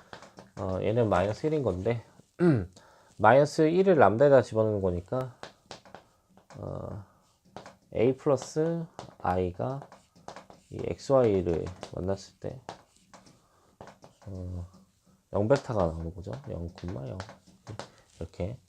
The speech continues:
어, 그러면 얘는 실제로 <clears throat> 더해준 거니까 일, 일, 일, 일이 되는 거고, 엑스와이. 어, 그러면 이거는 X랑 Y 합이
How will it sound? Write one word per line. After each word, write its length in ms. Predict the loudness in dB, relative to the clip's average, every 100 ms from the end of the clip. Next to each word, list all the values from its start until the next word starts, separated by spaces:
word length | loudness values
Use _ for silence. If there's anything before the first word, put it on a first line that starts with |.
| _ _ _ _ _ -8
어, 400 | -4 -2 -4 -6
그러면 380 | -6 -4 -2 -2
얘는 280 | -2 -4 -4
실제로 600 | -6 -8 -6 -4 -4 -6 -12 _ _ _
<clears throat> 1120 | -14 -14 -14 _ _ _ _ _ _ -20 -20 0
더해준 420 | 2 4 2 0
거니까 380 | 0 -2 -4 -4
일, 380 | -4 -4 -2 -2
일, 260 | -4 -6
일, 320 | -6 -6 -4 -4
일이 400 | -4 -4 -4 -8 -16 -20 _
되는 240 | -10 -10 -10
거고, 440 | -10 -8 -8 -10 -18 _ _ -20 -20 -20 -20 -20 _ -18
엑스와이. 720 | -16 -8 -6 -6 -8 -10 -12 -14 -18 _ _ _ _ _ _ _ _ -16
어, 280 | -12 -10 -8
그러면 240 | -4 -2 0
이거는 340 | 0 0 -2
X랑 1120 | -6 -8 -4 -2 0 0 -2 -2 -2 -4 -4
Y 340 | -2 0 0 -2
합이 600 | -4 -4 -2 -2 -4